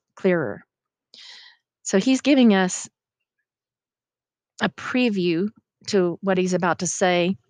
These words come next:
to further explain what he means, which is also a signal that as readers, we would need to return to this section to revisit and rethink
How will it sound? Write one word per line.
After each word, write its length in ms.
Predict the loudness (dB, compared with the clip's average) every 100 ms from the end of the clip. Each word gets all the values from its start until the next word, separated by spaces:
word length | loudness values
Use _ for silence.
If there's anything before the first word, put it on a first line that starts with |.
| _ _ _ -8
to 120 | -4
further 320 | 0 2 2 2
explain 720 | 0 -4 0 2 4 2 0
what 200 | -2 -4
he 160 | -2 0
means, 480 | 0 0 -4 -10 -12 -18 -20 -20 -20 _
which 200 | -2 2
is 140 | 0 0
also 680 | 0 0 -2 -2 -2 -2 -6 -10 _ _ _ _ _
a 80 | -6
signal 520 | 0 0 2 0 -2
that 200 | -2 -2
as 260 | 0 -2 -4
readers, 500 | -6 -2 0 -2 -2
we 140 | -4
would 220 | -2 -2 -2
need 220 | -2 -2
to 100 | -6
return 540 | -6 -4 0 2 2
to 280 | 0 -2 -2
this 260 | -2 -4 -4
section 640 | -2 -4 -4 -4 -2 -4 -6 _ _ _ _ _ _ _ -4
to 340 | 2 4 4 4
revisit 580 | 2 4 4 4 2 2
and 160 | 0
rethink 760 | 0 -2 -2 0 2 0 -4